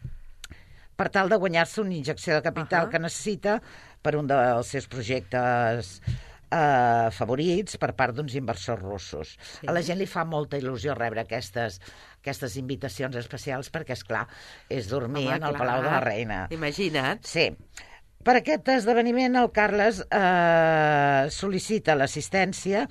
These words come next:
Speaker 2: Sí.
Speaker 1: del Yuri Peirovsky i la seva esposa, Masha.
Speaker 2: Ahà.
Speaker 1: La, l'esposa és molt més jove, és guapa, espectacular,
Speaker 2: Sí.
Speaker 1: i després,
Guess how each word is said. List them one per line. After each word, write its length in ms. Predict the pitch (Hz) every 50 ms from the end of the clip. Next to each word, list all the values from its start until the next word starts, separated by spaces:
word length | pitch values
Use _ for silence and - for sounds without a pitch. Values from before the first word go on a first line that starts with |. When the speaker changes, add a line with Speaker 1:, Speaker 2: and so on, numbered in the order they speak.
| - - -
Speaker 2:
Sí. 280 | 135 131 135 147 196 269
Speaker 1:
del 380 | - 180 180 220 226 262 302 262 - -
Yuri 400 | 175 180 196 233 240 202 165 139
Peirovsky 720 | - - 156 156 147 160 196 175 - - - 147 147 - - - - - - - - - -
i 60 | 233
la 120 | 226 208 190
seva 200 | - - 202 196
esposa, 640 | 190 - - - 175 170 156 185 185 180 180 143 -
Masha. 480 | - 147 117 104 95 - - - 82 - -
Speaker 2:
Ahà. 240 | 143 131 143 160
Speaker 1:
La, 380 | 139 135 127 131 127 127 135 123
l'esposa 760 | 98 113 135 131 131 127 131 135 - - 180 190 180 160 190
és 100 | 185 151
molt 160 | 151 139 131
més 160 | 131 139 127
jove, 440 | 123 170 180 175 175 180 175 202 208 - - - - - - -
és 240 | 131 143 - - -
guapa, 380 | 147 170 151 156 165 - 147
espectacular, 920 | 131 - - 135 131 - - 139 127 - 143 147 160 170 175 170 175 175 202
Speaker 2:
Sí. 80 | 143 190 - - - - - - - - - - -
Speaker 1:
i 120 | 254 269 269
després, 680 | 247 269 - - - 247 226 220 220 220 214 196 165